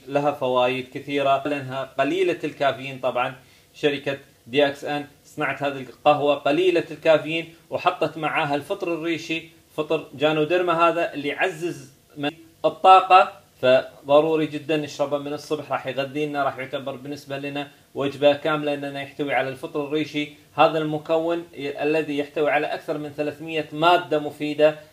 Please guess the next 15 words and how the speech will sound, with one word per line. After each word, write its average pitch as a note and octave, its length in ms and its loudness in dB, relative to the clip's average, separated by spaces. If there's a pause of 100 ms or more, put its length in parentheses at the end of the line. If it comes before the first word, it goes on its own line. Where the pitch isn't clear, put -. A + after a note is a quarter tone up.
تصل D#3+ 280 -4
إلى D3+ 180 2
أربعمية D3 600 0
مادة D3 300 2
مفيدة. A#2+ 540 -6 (220)
طبعًا C3+ 300 -2
الرغوة C#3 360 0
نزلت، D3+ 420 0
نقدر C#3 280 -2
احنا C3 180 -6
الحين C3 320 -10
نزيد B2 360 -6
مرة B2+ 200 -2
ثانية C3 320 -8
الماي. C3 400 -4